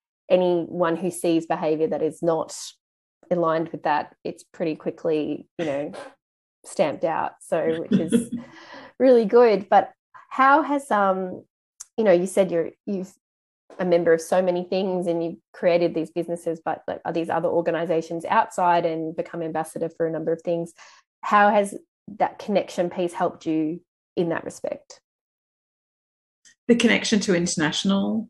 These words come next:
Speaker 2: organisations?
Speaker 1: Yeah, and, and even,
Speaker 2: Yeah.
Speaker 1: you know, becoming the ambassador for Queensland,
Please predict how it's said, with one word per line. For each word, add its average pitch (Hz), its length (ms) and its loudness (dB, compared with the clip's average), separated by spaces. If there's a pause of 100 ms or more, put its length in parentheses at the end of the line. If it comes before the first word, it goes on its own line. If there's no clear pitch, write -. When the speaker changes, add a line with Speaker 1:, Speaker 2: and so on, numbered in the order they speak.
(220)
Speaker 2:
organisations? 220 480 6
Speaker 1:
Yeah, 302 380 4
and, 220 240 0
and 214 100 4
even, 208 200 4
Speaker 2:
Yeah. 302 160 6
Speaker 1:
you 202 60 4
know, 196 160 2
becoming 202 320 0
the 180 80 2
ambassador 180 600 0
for 175 240 0
Queensland, 185 720 -2